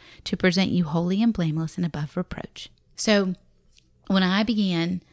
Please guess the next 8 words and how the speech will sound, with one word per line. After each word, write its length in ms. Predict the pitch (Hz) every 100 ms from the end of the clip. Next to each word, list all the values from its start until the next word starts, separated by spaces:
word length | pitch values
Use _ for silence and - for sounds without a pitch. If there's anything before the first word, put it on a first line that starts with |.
| _ _ -
to 540 | - 196 180 170 170 - _ -
fight 440 | - - 175 202 -
this 240 | 190 -
lie 480 | 170 160 - - - _ _ _ _ _ _ -
that 300 | 175 165 -
my 260 | 180 175
performance 560 | - 196 - 180 170 -
mattered 640 | 170 170 160 156 -